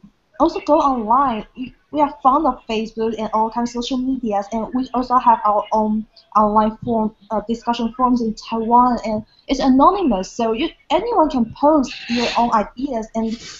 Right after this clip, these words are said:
don't have to afraid that the government or other people will targeting, targeting you only based on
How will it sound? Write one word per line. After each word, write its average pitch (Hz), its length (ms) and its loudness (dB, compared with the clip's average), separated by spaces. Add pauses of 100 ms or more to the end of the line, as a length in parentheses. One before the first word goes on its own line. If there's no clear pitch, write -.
(140)
don't 320 260 4
have 262 360 4
to 294 120 -4
afraid 226 640 -6
that 196 280 0 (280)
the 220 140 -6
government 240 580 2
or 208 180 0
other 214 240 0
people 240 200 -4
will 196 100 -2
targeting, 214 640 -2 (100)
targeting 247 500 -4
you 196 460 -4 (680)
only 233 260 0
based 220 260 -2
on 185 280 -2